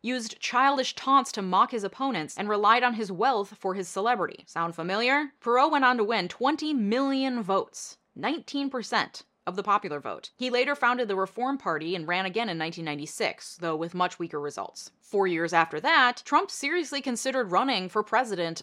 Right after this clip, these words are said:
on the Reform Party ticket, Ross Perot's own party, in two thousand.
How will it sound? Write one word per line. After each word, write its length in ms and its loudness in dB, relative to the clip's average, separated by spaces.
on 240 4
the 100 2
Reform 460 0
Party 320 -2
ticket, 400 -6
Ross 240 -2
Perot's 380 -2
own 200 -4
party, 560 -4
in 120 -8
two 180 -8
thousand. 480 -4